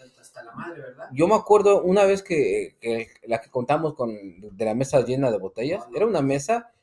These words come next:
Speaker 2: como mi comedor, güey, de,
Speaker 1: Sí, esa
Speaker 2: que
Speaker 1: es
Speaker 2: hizo
Speaker 1: de fiesta,
Speaker 2: o-,
Speaker 1: esa es de
Speaker 2: ocho,
Speaker 1: fiesta.
Speaker 2: ocho sillas, güey, de
Speaker 1: Sí,
Speaker 2: comedor grande,
Speaker 1: sí.
Speaker 2: o sea, llenamos literal toda la mesa de cervezas, güey.
Speaker 1: Sí, no, no.
Speaker 2: Esa vez,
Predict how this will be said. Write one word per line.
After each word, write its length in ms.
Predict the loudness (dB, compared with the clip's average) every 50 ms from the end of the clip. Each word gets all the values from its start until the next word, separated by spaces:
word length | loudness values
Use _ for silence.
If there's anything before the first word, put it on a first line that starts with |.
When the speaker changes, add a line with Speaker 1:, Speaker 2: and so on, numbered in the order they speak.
| _ _ _
Speaker 2:
como 220 | -4 -2 0 0 0
mi 120 | 0 -2
comedor, 480 | -2 -2 0 0 2 2 2 2 0 -2
güey, 140 | -8 -14 _ _ _ _ _ -10
de, 100 | -8 -6
Speaker 1:
Sí, 340 | -6 -6 -6 -6 -8 -8
esa 40 | -8 -8
Speaker 2:
que 60 | -2
Speaker 1:
es 40 | 2
Speaker 2:
hizo 100 | 2 2
Speaker 1:
de 40 | 4
fiesta, 80 | 6
Speaker 2:
o-, 140 | 4 4 6
Speaker 1:
esa 0 |
es 40 | 6
de 60 | 4 4 4 2 -2
Speaker 2:
ocho, 40 | -6
Speaker 1:
fiesta. 340 | -8 -10 -10 -10 -8 -2 2
Speaker 2:
ocho 240 | 2 2 2 -2 -6
sillas, 380 | -4 -4 0 2 2 2 4 2
güey, 180 | 0 -2 -2 -4
de 100 | -8 -6
Speaker 1:
Sí, 40 | -4
Speaker 2:
comedor 420 | -2 0 2 4 4 4 4 4
grande, 460 | 2 2 2 2 0 0 0 0 -2 -4
Speaker 1:
sí. 40 | -6
Speaker 2:
o 40 | -4
sea, 280 | -2 -2 -2 -2 -4 _ _ _ _ _ _ _ _ _ _ _ _ _ _ _ _ -20 -10
llenamos 640 | 0 4 4 4 6 4 4 4 4 2 2 0 -4
literal 600 | -4 -2 -2 -2 2 4 6 6 6 6 4 2
toda 180 | 2 4 4 4
la 80 | 4
mesa 220 | 2 -2 -2 -4 -4
de 60 | -6
cervezas, 420 | -6 -8 -10 -10 -10 -10 -12 -12
güey. 120 | -12 -14 -16
Speaker 1:
Sí, 120 | -20 _ _ _ -20
no, 80 | -20
no. 60 | _ _ -2
Speaker 2:
Esa 240 | 0 4 6 8
vez, 420 | 8 8 6 2 -2 -10 -14 -18